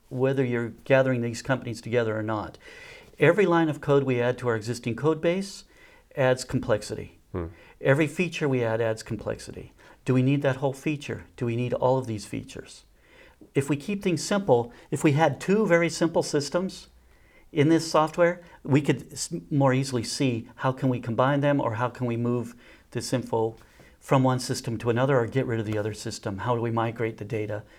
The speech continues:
Speaker 1: so it's useful in both systems?
Speaker 2: I worked with a company that had a, the opposite approach. They had a, a, let's call it a legacy system. They had evolved since, since early nineteen eighties that worked perfectly for, for their business process. And they would buy other companies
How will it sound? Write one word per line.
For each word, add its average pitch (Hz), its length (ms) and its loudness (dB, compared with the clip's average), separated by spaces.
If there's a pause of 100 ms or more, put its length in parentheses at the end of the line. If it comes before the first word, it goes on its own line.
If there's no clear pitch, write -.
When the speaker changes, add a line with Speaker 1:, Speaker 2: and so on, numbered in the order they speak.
(140)
Speaker 1:
so - 140 -6
it's 113 120 -4
useful 110 280 -6
in 107 80 -6
both 104 180 -6
systems? - 180 -6
Speaker 2:
I 127 40 4
worked 170 220 2
with 147 140 0
a 113 60 4
company 110 380 2
that 95 200 -2
had 101 180 2
a, 95 140 -2
the 95 520 -6 (300)
opposite - 400 -4
approach. - 420 -8
They 123 180 2
had 113 240 -2
a, 90 260 -4
a, 87 260 -8 (160)
let's 104 140 -8
call 95 160 -4
it 87 60 -8
a 87 40 -8
legacy 85 360 -4
system. - 400 -10 (360)
They 87 120 0
had 85 140 -2
evolved 87 380 -2
since, 78 400 -8
since 76 260 -10
early 85 300 -6
nineteen 82 360 -10
eighties - 440 -12 (680)
that 82 240 -2 (100)
worked 92 440 -8
perfectly 80 720 -4
for, 73 400 -8
for 76 160 -12
their 78 180 -8
business - 340 -14
process. - 440 -12
And 80 100 -8
they 113 100 -2
would 117 200 -6
buy 95 260 0
other 90 160 -6
companies - 540 -12